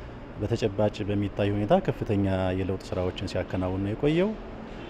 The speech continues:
ከነኚህም ውስጥ ዳኞቹን የስራ ተነሳሽነት ከፍ ባለ ሁኔታ እንዲጨምር በማድረግና የበለጠ የአገልጋይነት ስሜት እንዲላበሱ ማድረግ፣ ምቹ የስራ አካባቢ በመፍጠር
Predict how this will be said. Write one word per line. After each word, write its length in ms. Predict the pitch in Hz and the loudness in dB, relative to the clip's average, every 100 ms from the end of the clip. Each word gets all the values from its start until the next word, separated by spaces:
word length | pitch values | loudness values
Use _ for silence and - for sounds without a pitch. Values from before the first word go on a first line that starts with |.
| - - | -12 -6
ከነኚህም 500 | - 110 113 117 139 | 0 4 6 6 6
ውስጥ 260 | 233 - - 107 | 4 2 4 4
ዳኞቹን 540 | 95 98 98 92 - 98 | 6 6 4 2 0 0
የስራ 220 | 92 98 | 2 2
ተነሳሽነት 800 | 92 95 92 95 - 92 92 92 - 92 92 90 87 | 2 0 0 0 0 -2 0 -2 -2 -2 0 -2 0
ከፍ 200 | 98 - | -2 -2
ባለ 220 | 95 92 90 | 0 0 0
ሁኔታ 280 | 92 90 87 87 90 92 90 | 0 -2 0 0 0 -2 -4
እንዲጨምር 480 | 101 95 92 92 92 | -2 -2 0 -2 0
በማድረግና 520 | 90 87 87 87 98 180 - - - - - | 0 0 0 -2 0 -2 -4 -12 -12 -12 0
የበለጠ 380 | 151 196 170 143 | 2 4 4 6
የአገልጋይነት 600 | 104 98 90 92 90 - | 6 6 2 2 0 0
ስሜት 320 | 92 90 - - - - - | 0 0 -2 -12 -12 -12 -4
እንዲላበሱ 560 | 92 92 92 90 92 95 | -2 0 0 0 -2 0
ማድረግ፣ 420 | 90 90 92 90 - - - - - | 0 0 0 0 -4 -12 -12 -12 -2
ምቹ 200 | 107 - | 2 6
የስራ 260 | 107 101 | 6 6
አካባቢ 320 | 92 - 98 92 | 4 2 0 2
በመፍጠር 480 | 92 90 - - | 0 -2 -2 -2